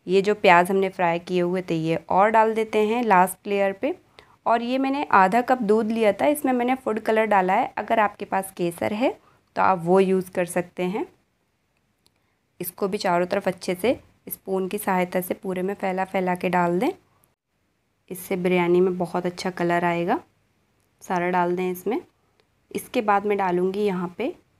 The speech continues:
थोड़ा सा बिरयानी मसाला और फिर डालेंगे हम इसमें घी। यहाँ मैंने मेल्टेड गरम घी ही यूज़ किया है, आप भी गरम घी ही डालें, दो से तीन चम्मच डाल दें, बहुत अच्छा टेस्ट आता है।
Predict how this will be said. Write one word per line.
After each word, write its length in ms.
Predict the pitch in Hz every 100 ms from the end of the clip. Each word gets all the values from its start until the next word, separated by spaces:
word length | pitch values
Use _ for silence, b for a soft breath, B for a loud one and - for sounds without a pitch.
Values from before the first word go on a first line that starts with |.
| _ _ _ _ -
थोड़ा 240 | 185 175
सा 140 | 170 180
बिरयानी 440 | 160 165 160 185
मसाला 520 | 226 220 220 220 233 254 _ _ _ _ -
और 120 | 175
फिर 240 | 175 247 247
डालेंगे 440 | 202 180 180 175
हम 220 | 185 185
इसमें 360 | 175 - 185 269 - _ _ _ _ _ _ _ _ _ _ _ _ _ _ _ -
घी। 420 | 175 185 190 170 - _ 190
यहाँ 240 | 190 185
मैंने 240 | 190 190
मेल्टेड 720 | 240 202 190 175 170 196 262 - _ 185
गरम 500 | 185 175 185 226 - _ _ 175
घी 140 | 185
ही 300 | 196 208 214
यूज़ 280 | 196 185 180
किया 240 | - 175 170
है, 160 | 208
आप 280 | - 190 180
भी 120 | 214 214
गरम 300 | 190 190 202
घी 160 | 196
ही 140 | 196 202
डालें, 360 | 180 170 208 415 b b b b b -
दो 180 | 180 185
से 120 | 214
तीन 300 | - 196 196
चम्मच 360 | 196 185 190 185
डाल 260 | 180 170 170
दें, 140 | 294 - -
बहुत 340 | 170 196 202
अच्छा 200 | 202 214 214
टेस्ट 420 | - 196 196 190
आता 240 | 180 185
है। 180 | 185 254